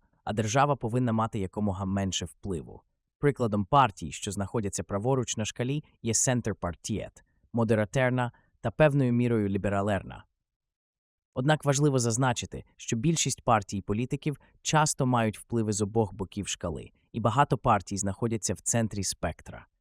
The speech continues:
Рідко трапляється, щоб партія на сто відсотків належала до одного або іншого боку. Загалом можна сказати, що Венстер Партієт та соціал-демократи більше схиляються вліво,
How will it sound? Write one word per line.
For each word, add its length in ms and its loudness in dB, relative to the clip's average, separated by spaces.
Рідко 360 2
трапляється, 640 2
щоб 200 -4
партія 480 0
на 140 -2
сто 300 0
відсотків 480 -2
належала 520 2
до 140 -2
одного 460 2
або 280 -2
іншого 440 -2
боку. 440 -8
Загалом 400 4
можна 320 4
сказати, 500 -2
що 240 -4
Венстер 480 0
Партієт 520 -4
та 100 -4
соціал-демократи 920 -2
більше 420 -2
схиляються 600 -2
вліво, 420 -4